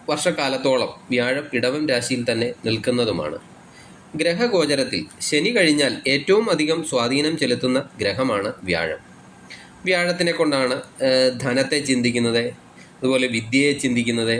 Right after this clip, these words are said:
സന്താനത്തിനെ ചിന്തിക്കുന്നത്, ഈശ്വരാനുഗ്രഹത്തിനെ ചിന്തിക്കുന്നത്, അതുപോലെ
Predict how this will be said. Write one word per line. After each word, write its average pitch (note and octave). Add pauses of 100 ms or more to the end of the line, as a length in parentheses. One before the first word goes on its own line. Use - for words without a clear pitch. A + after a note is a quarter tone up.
(200)
സന്താനത്തിനെ C3
ചിന്തിക്കുന്നത്, A#2 (640)
ഈശ്വരാനുഗ്രഹത്തിനെ C3+
ചിന്തിക്കുന്നത്, A2+ (440)
അതുപോലെ B2